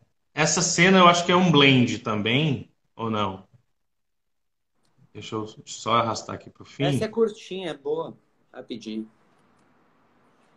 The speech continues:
Speaker 1: É, não. É um, é, não é um blend. Ela é um,
Speaker 2: A
Speaker 1: é,
Speaker 2: Sandra viu
Speaker 1: bom,
Speaker 2: tudo
Speaker 1: Tony
Speaker 2: já.
Speaker 1: Hã?
Speaker 2: A Sandra viu tudo já. Ela viu o Green Book e viu os,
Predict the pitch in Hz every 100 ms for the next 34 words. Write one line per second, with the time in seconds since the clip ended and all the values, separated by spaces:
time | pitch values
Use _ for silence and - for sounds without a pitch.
0 | - - 110 104 120 101 - - _ _
1 | - 131 151 156 160 160 143 135 143 165
2 | 156 120 104 - - _ _ - 143 165
3 | 180 175 160 151 151 151 151 151 160 180
4 | 160 220 226 220 - _ _ _ _ _
5 | _ _ _ 139 165 - - - - _
6 | _ _ - 110 - 160 165 160 185 185
7 | 156 135 117 110 107 113 131 131 127 123
8 | 127 143 - 147 156 156 -